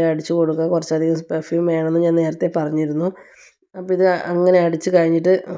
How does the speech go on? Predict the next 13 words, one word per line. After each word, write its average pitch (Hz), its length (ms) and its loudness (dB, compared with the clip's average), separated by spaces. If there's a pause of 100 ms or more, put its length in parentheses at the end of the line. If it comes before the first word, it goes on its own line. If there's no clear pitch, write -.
(380)
നമ്മൾ 170 220 -6
അവസാനം 170 420 -2
ആവുമ്പം 165 420 -2
ഇതുപോലെ 175 540 2
ഒരു 170 160 2
മാർക്ക്, 160 420 -4
ചെറിയ 170 320 0
മാർക്കായി 160 460 -2
കിട്ടും. 151 260 -8 (300)
അത് 196 200 -4
നമുക്കൊരു 170 480 0
കൈ 170 220 2
വെച്ചിട്ട് 170 460 0